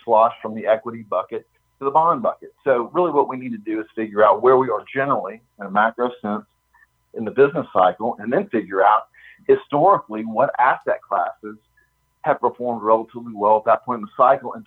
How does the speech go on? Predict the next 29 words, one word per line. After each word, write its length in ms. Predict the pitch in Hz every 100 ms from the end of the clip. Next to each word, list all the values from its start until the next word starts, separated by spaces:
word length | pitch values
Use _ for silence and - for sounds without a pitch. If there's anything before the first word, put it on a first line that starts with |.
| -
target 360 | 135 139 123 -
those 300 | 95 80 98 _ _ _ _ _ _ _ _ _ _ -
with 120 | 110
one 280 | 120 127 127
caveat. 460 | 123 123 123 95 82 - _ _ _ _ _ _ _
We 120 | 120
need 140 | 131 170
to 60 |
build 360 | 110 135 139 143
in 180 | 131 113
something 480 | - 117 - 120 107 -
<clears throat> 320 | - - -
to 60 |
protect 420 | - 107 - 120 -
that 160 | -
drawdown 420 | 104 117 110 92 -
number. 220 | 82 - _ _ _ _
And 100 | 123
we 100 | 123
do 200 | 113 131 131
that 380 | 120 113 -
through, 200 | - 104 92 -
uh, 200 | 110 98
blending 480 | 98 123 127 127 113
in 240 | 113 113
inverse 440 | 127 127 117 110 113 -
or 100 | 104
non-correlated 760 | 120 120 110 - 196 127 92
asset 300 | 92 85 -